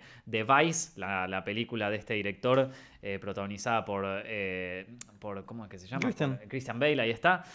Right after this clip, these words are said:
Speaker 1: Eh, por, por, eh, Christian Bale, que es como una sobredimensionamiento de... Eh,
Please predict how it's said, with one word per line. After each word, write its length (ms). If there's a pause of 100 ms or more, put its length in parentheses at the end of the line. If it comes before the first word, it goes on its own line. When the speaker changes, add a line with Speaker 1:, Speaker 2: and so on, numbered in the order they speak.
(180)
Speaker 1:
Eh, 880 (200)
por, 300
por, 220
eh, 300
Christian 340
Bale, 200
que 80
es 80
como 220
una 480
sobredimensionamiento 2000
de... 420 (300)
Eh, 600